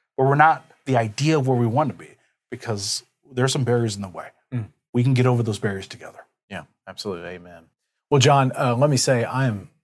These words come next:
Speaker 2: very thankful after this, this really helpful conversation. I'm really thankful for Doctor Alan Branch, for him making sure that you knew about the history of Doctor Luter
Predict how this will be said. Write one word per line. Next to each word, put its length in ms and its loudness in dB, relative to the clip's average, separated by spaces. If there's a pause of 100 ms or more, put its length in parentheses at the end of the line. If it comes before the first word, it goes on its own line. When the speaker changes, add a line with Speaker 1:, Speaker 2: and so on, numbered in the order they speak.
(440)
Speaker 2:
very 260 2
thankful 380 -2
after 240 -4
this, 360 -4
this 400 -6
really 240 2
helpful 280 -4
conversation. 640 -4
I'm 60 -4
really 160 -2
thankful 320 -6
for 140 -8
Doctor 280 -2
Alan 220 -4
Branch, 480 -10
for 200 -4
him 440 -4 (180)
making 300 -4
sure 340 -2
that 200 -6
you 140 0
knew 280 -4
about 300 -6
the 80 -12
history 380 -6
of 100 -6
Doctor 240 -4
Luter 440 -6